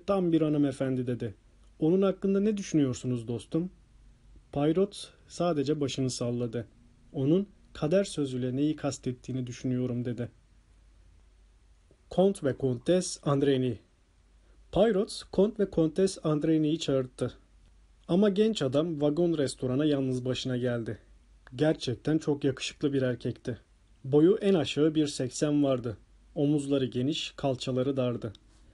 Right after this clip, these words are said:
Çok iyi bir terzinin elinden çıktığı belli olan bir tüvit elbise giymişti. Bıyığının biçimini ve çıkık elmacık kemiklerini fark etmeseniz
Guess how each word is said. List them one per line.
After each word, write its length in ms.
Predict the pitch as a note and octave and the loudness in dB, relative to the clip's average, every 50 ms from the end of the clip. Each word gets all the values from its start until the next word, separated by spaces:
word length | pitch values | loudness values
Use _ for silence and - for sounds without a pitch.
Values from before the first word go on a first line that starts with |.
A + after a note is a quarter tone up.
| - - - | -20 -20 -6
Çok 280 | - A3+ A3+ G#3+ - | -2 -2 -2 -2 -2
iyi 180 | G#3+ F#3 F3 D#3+ | 0 0 2 2
bir 100 | F3+ F#3+ | 2 0
terzinin 520 | F#3+ - F3+ D#3 C#3 C3 C#3 C#3 C#3 D3 | 2 2 2 2 2 0 0 -2 -2 0
elinden 420 | D3+ D3 D3+ D#3 D#3+ E3 F3 F3 E3 | 2 2 2 2 2 0 0 -2 -4
çıktığı 480 | - - D3+ C#3+ - - C3 B2+ A#2+ | -6 -8 -10 -8 -4 -2 -2 -2 0
belli 240 | C#3 C#3 D3+ E3 F#3 | 0 0 0 2 2
olan 320 | F3 D3 C3+ C3 C3+ C#3 | 0 0 0 0 0 -2
bir 100 | D#3+ F3 | -2 -2
tüvit 360 | D#3+ - - D#3 C#3+ D3 C#3+ C#3 | -4 -4 0 0 2 2 2 0
elbise 380 | C3 B2+ B2+ B2 - - B2+ | -2 -2 -2 -4 -4 -4 -4
giymişti. 600 | A#2+ A#2+ B2+ B2 B2 A#2+ A2+ - - - B2+ A2 - - - - - - - - - - | -4 -2 -2 0 0 -2 -4 -6 -8 -8 -8 -8 -8 -12 -20 -20 -20 -20 -20 -20 -14 -6
Bıyığının 540 | B2+ B2+ B2+ C#3 C#3+ D3+ D#3+ F3+ F3+ E3+ D3+ | -2 0 2 4 4 4 4 2 2 0 -4
biçimini 460 | D3+ - - D3+ C#3+ C3+ C#3 C3 B2 | -6 -4 -2 -2 0 0 -2 -2 -2
ve 180 | B2 A#2+ A2+ G#2 - | -2 -4 -4 -8 -10
çıkık 280 | - - D3 F#3+ F#3+ F#3+ | -12 -4 -2 -2 0 0
elmacık 480 | F#3+ D#3+ D3 D3+ D#3 D#3 E3+ G3 - - | 0 0 0 0 -2 -2 -4 -6 -4 -2
kemiklerini 460 | E3 C#3+ B2+ - - C3 B2 B2 B2+ | -2 -2 -2 -2 -4 -4 -4 -4 -4
fark 360 | B2+ - C3 C3+ C3 B2+ - | -6 -6 -6 -6 -4 -4 -6
etmeseniz 680 | D#3+ - - E3 C#3 - - A2+ A#2+ D#3 D#3 - - | -6 -4 -4 -4 -4 -6 -6 -6 -6 -6 -8 -10 -16